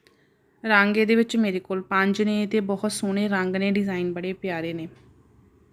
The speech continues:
ਇਹ ਜਿਹੜਾ ਸੂਟ ਹੈ ਕਈ ਰੇਟਾਂ ਵਿੱਚ ਆਉਂਦਾ ਹੈ। ਇਹਦੇ ਅੱਜ ਫਿਲਹਾਲ ਇਹਦੇ ਵਿੱਚ ਜਿਹੜੇ ਪਹਿਲਾਂ ਇਹ ਸਿਰਫ ਤੇ ਸਿਰਫ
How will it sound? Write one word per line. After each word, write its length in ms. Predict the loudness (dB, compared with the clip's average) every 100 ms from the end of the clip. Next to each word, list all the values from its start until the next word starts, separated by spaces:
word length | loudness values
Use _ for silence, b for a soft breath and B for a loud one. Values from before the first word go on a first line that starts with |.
| _ _ _ _ _ _ B B B B B B
ਇਹ 300 | 0 4 4
ਜਿਹੜਾ 280 | 4 4 4
ਸੂਟ 400 | 2 0 0 0
ਹੈ 140 | 0 0
ਕਈ 300 | 2 2 2
ਰੇਟਾਂ 340 | 0 2 2
ਵਿੱਚ 260 | 2 2 -2
ਆਉਂਦਾ 340 | 0 2 2
ਹੈ। 100 | 2
ਇਹਦੇ 520 | 2 0 2 4 4
ਅੱਜ 200 | 2 -2
ਫਿਲਹਾਲ 440 | 0 2 2 2 0
ਇਹਦੇ 240 | 0 0
ਵਿੱਚ 200 | -2 -4
ਜਿਹੜੇ 300 | -4 0 -2
ਪਹਿਲਾਂ 360 | -2 -2 2 2
ਇਹ 60 |
ਸਿਰਫ 300 | 4 2 2
ਤੇ 120 | 0 0
ਸਿਰਫ 420 | 2 2 0